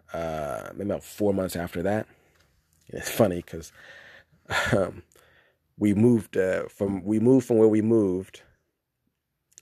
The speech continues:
to where I live now with, I had no income, <laughs> you know, 'cause I lost my job. But I did have, uh, that's, that's not a hundred percent true. I did have some I had some, you know, Amazon income,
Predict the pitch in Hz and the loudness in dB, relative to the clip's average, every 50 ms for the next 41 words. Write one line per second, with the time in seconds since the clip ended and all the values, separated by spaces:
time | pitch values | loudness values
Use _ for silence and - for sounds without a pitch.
0 | _ - - 123 107 98 107 107 98 98 92 92 98 107 104 90 98 107 107 101 | _ 2 4 4 6 6 6 4 4 4 2 0 0 -2 -2 0 0 0 0 0
1 | 90 87 92 98 98 _ _ _ 92 95 90 - 95 85 90 104 107 98 98 101 | -2 -4 -6 -8 -10 _ _ _ -6 -6 -6 -6 -8 -8 -4 -2 0 0 2 2
2 | 104 104 90 - 90 - - - - _ _ _ - 110 494 466 440 151 135 110 | 0 0 -2 -4 -6 -8 -10 -12 -16 _ _ _ -10 -8 -8 -2 0 0 2 2
3 | 98 95 92 87 - 87 87 95 98 92 90 90 90 - 98 98 95 - - - | 0 -2 -4 -4 -4 -2 2 2 2 2 0 -4 -6 -4 -4 -4 -6 -6 -10 -14
4 | - - - - - _ - 104 107 117 123 110 120 110 107 - _ - 82 92 | -20 -20 -20 -20 -8 _ 2 4 6 6 6 6 4 2 2 0 _ -10 -8 -8
5 | 87 90 85 82 - - - 117 123 107 107 110 110 - 120 98 87 95 113 87 | -6 -6 -8 -8 -8 -4 0 0 0 2 2 0 0 2 0 0 0 -2 -4 -6
6 | - - - - 73 - - - - 64 58 - 82 101 98 104 95 - - - | -6 -10 -12 -14 -14 -14 -14 -12 -10 -8 -8 -4 -4 -2 -2 -2 -2 -4 -6 -8
7 | 73 - - _ _ _ _ _ _ _ _ _ _ _ _ _ _ _ _ _ | -10 -10 -12 _ _ _ _ _ _ _ _ _ _ _ _ _ _ _ _ _
8 | _ _ _ - - _ _ - 101 107 104 - - 98 87 78 82 80 - - | _ _ _ -20 -20 _ _ -6 -4 -4 -2 -2 -2 -2 -2 -4 -6 -8 -8 -10
9 | - _ _ _ _ _ _ _ _ _ - 117 123 120 110 87 90 82 78 73 | -12 _ _ _ _ _ _ _ _ _ -2 2 4 4 4 2 0 -4 -8 -10
10 | - - - - - - | -14 -16 -18 -18 -20 -20